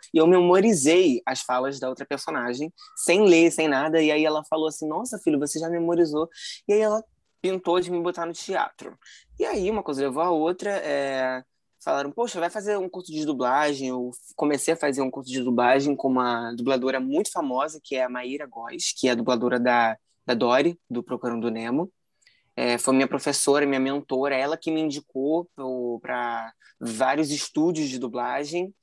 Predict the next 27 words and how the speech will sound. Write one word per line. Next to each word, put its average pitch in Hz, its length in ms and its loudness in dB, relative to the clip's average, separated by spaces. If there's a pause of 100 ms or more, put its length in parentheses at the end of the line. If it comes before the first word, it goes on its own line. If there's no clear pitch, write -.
(300)
É, 131 560 -4
e 165 100 0
aí 170 160 4
eu, 190 100 0
pequeno, 196 720 -6 (300)
fui 185 180 0
fazendo 196 320 -6
vários 180 240 -6
projetos. 143 480 -6
O 214 80 -6
projeto 226 400 -4
que 190 220 -4
tem 170 160 4
o 156 40 -2
maior 151 360 0
nome, 143 540 0
mas 131 340 -2
ao 139 100 -4
mesmo 165 320 0
tempo 135 260 -6
não 147 140 2
é 147 80 4
o 143 60 4
que - 60 -16
tem 139 100 2
mais 131 200 -2
visibilidade, 135 840 2